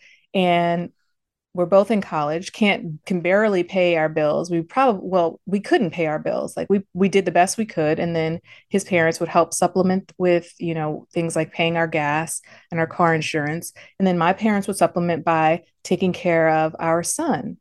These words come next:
um, and providing us with that opportunity for daycare while we were in class or at work.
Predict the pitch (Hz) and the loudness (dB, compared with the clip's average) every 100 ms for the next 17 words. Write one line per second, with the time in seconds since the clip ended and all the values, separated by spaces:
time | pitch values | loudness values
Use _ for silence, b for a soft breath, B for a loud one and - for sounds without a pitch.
0 | _ - 165 151 156 165 - 175 165 175 | _ -6 -4 -4 -6 -6 -4 0 2 0
1 | 165 160 - 170 160 - - 165 151 - | -2 -4 -2 0 0 -2 -4 0 0 -2
2 | b b b 180 175 170 185 170 160 160 | b b b -2 0 0 2 2 0 0
3 | 185 185 185 160 160 156 160 156 156 160 | 2 2 2 0 0 0 0 -2 -4 -6
4 | 165 147 147 156 147 185 190 - | -4 -2 -4 -6 -4 0 -2 -2